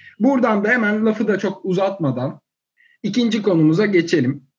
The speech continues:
İki bin beş yılına uzanacağız. Çünkü aslında bu bizim ikinci direkt konumuz değil ama konumuzun bağlantılarından biri.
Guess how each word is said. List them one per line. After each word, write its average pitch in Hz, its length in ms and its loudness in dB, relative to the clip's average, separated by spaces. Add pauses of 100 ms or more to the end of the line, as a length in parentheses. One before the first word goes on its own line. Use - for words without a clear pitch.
İki 185 260 -4
bin 220 160 2
beş 226 240 0
yılına 170 340 2
uzanacağız. 147 760 0
Çünkü 208 420 -2
aslında 185 480 -2
bu 175 220 0
bizim 180 460 -4
ikinci 165 560 -2
direkt 180 300 0
konumuz 170 460 0
değil 175 200 2
ama 240 240 -2
konumuzun 214 640 0 (160)
bağlantılarından 165 1120 2
biri. 165 360 0